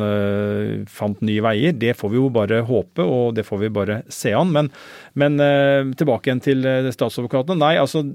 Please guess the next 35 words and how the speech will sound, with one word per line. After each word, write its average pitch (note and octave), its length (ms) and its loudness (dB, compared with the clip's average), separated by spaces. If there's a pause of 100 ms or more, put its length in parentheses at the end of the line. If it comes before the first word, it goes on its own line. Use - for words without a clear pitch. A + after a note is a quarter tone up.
(320)
statsadvokatene C3+ 800 -2
har A2+ 160 4
jo A2+ 100 -4
ikke C#3+ 140 0
noe C#3 240 -2
voldsom C3 640 0 (720)
stor C#3+ 560 2
rolle B2 240 2
per B2+ 240 -4
nå. A#2 220 2 (180)
Altså, A#2 240 -6
saken A#2 480 -2
er A#2+ 160 -4
fortsatt - 400 -6
under A#2+ 160 -2
etterforskning. C#3 640 -4 (260)
Den C3 160 4
ligger A2+ 240 0
da G#2 140 4
hos G#2 100 -2
politiet. A#2 640 -2 (320)
Så D3 80 2
statsadvokaten A#2+ 1040 0 (100)
som C#3 300 0 (100)
er A2 240 0
på B2 160 0
saken, C3 460 2 (180)
eh, B2+ 240 0
har A2+ 240 2
et C3+ 140 -2 (100)
mer A#2+ 160 0
sånn B2 240 -6 (160)
overordnet G2 720 0
blikk, - 400 -4
eh, A#2 320 0